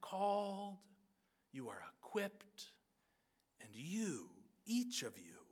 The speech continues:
is enough. It's interesting, there's all this research in the fields of sociology and psychology about the dynamics within human relationships.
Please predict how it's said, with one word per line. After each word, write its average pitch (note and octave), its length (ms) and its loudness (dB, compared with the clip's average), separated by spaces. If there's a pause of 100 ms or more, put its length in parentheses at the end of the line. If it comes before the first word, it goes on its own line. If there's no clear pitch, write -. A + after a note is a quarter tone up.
(1120)
is A#2+ 120 -4
enough. C#3 480 -10 (1800)
It's - 100 -4
interesting, D#3+ 460 4
there's C3+ 180 4
all G#3 220 4
this D#3+ 240 0
research C3 640 2
in A#2+ 80 0
the A2+ 60 -2
fields C#3+ 360 2
of A2+ 220 -2
sociology C3+ 1040 2
and G#2+ 160 -6
psychology A#2+ 960 0
about A2 440 -2
the G#2 120 -8
dynamics A#2+ 1040 -2
within C3 380 -4
human B2+ 460 -4
relationships. A2 1120 -4